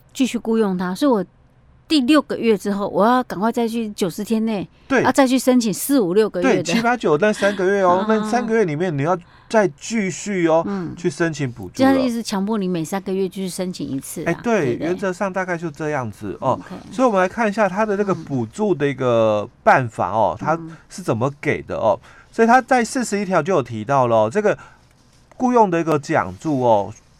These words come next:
Speaker 2: 第一个他谈到了哦，就高龄者如果有跟雇主哦约定哦，就是说全时的这个月薪人员，那我们就补助哦，哦，每个月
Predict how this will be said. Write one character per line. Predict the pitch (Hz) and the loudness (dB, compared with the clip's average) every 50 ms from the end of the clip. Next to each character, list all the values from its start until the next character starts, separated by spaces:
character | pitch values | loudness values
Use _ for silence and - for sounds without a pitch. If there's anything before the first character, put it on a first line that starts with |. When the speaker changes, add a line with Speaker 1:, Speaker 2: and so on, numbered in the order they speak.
| _ _ _ _ _ | _ _ _ _ _
Speaker 2:
第 | - 208 226 233 226 | -4 -2 0 0 0
一 | 214 | -2
个 | - - 170 147 | -2 -2 0 0
他 | 139 151 160 | 2 0 0
谈 | 151 143 131 110 107 | 0 0 -2 -2 0
到 | 127 131 120 | 2 2 2
了 | 110 98 | 2 2
哦， | 113 113 113 | 0 0 0
就 | 135 165 160 - - - - _ _ _ _ _ _ | -2 -6 -8 -10 -16 -20 -20 _ _ _ _ _ _
高 | - 226 247 254 | 4 6 6 6
龄 | 226 202 196 196 | 4 2 -2 -4
者 | 185 190 170 139 117 87 64 - - 127 | 0 4 6 6 6 6 2 -2 -8 2
如 | 139 170 208 | 2 2 4
果 | 196 214 190 175 | 4 2 2 2
有 | 151 139 131 117 107 90 98 - | 2 2 2 0 0 -2 -4 -2
跟 | - 175 180 180 175 175 - _ _ _ _ _ _ _ | 2 2 4 4 2 -2 -8 _ _ _ _ _ _ _
雇 | - 240 220 180 | 0 2 2 2
主 | 139 - 139 113 92 | 2 0 -4 -4 -2
哦 | - 120 110 92 - - - - _ _ _ | 2 2 2 2 2 -2 -10 -20 _ _ _
约 | - 185 196 190 | 4 4 4 4
定 | 185 - 208 190 151 131 | 2 0 0 0 2 2
哦， | 135 131 117 110 | 2 2 2 2
就 | 113 147 147 | 0 -4 -6
是 | 143 165 151 | -6 -6 -6
说 | 143 151 151 151 151 147 147 _ _ _ _ | -2 0 2 2 2 2 -2 _ _ _ _
全 | - - 147 131 139 156 | -6 -2 0 0 0 -2
时 | - - 139 131 123 | -4 -4 -2 -2 -2
的 | 117 131 120 104 85 - - | 0 2 2 2 2 0 -4
这 | - 147 135 | -6 -4 -2
个 | 120 123 113 107 98 - - - _ | 2 2 2 2 2 0 -4 -10 _
月 | 160 165 151 135 | 0 0 0 0
薪 | 120 139 135 135 127 | 0 -2 -4 -4 -2
人 | 113 98 95 | -2 -4 -4
员， | 95 95 90 76 - 117 - _ _ _ _ _ _ _ _ | -4 -6 -6 -8 -8 -12 -18 _ _ _ _ _ _ _ _
那 | - 147 143 117 - - - - _ _ | -2 0 0 0 -4 -10 -20 -20 _ _
我 | 139 135 135 123 | -2 0 0 2
们 | 131 139 151 165 175 - | 2 2 0 0 -2 -4
就 | - 185 180 160 143 123 113 - _ | 0 2 4 4 4 2 0 -4 _
补 | - 123 113 101 | -4 -4 -4 -4
助 | - - 175 160 143 | 0 0 2 2 4
哦， | 131 131 135 139 143 - | 4 2 2 0 -4 -4
哦， | - 123 110 101 | -2 0 0 0
每 | 113 127 131 120 113 170 | 0 -2 0 0 0 -2
个 | 165 131 127 123 131 | -2 -2 -2 0 2
月 | 151 180 180 151 107 76 | 4 4 4 4 2 -2